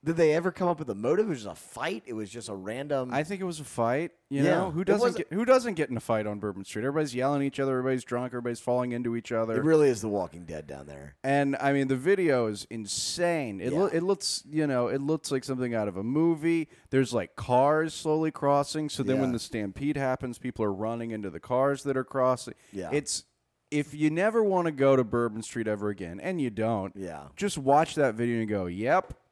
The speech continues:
Speaker 2: never gonna do that."
Speaker 1: The only times you see videos like that is when it's literally a terrorist attack.
Speaker 2: Yeah.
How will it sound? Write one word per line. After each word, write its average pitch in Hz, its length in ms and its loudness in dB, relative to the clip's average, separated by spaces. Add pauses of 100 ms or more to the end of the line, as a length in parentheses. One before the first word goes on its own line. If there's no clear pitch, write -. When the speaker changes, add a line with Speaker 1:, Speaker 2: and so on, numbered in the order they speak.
(140)
Speaker 2:
never 101 420 -6
gonna 151 200 -2
do 160 180 0
that." 151 460 2
Speaker 1:
The 131 140 -2
only 196 340 -6
times 127 480 -8
you 104 80 -10
see 107 320 -10
videos 90 440 -8
like 80 220 -16
that 69 320 -16 (100)
is 87 160 -16
when 95 200 -12
it's 90 180 -16
literally 104 680 -2
a 87 80 -10
terrorist - 520 -18
attack. - 420 -20
Speaker 2:
Yeah. 127 280 -4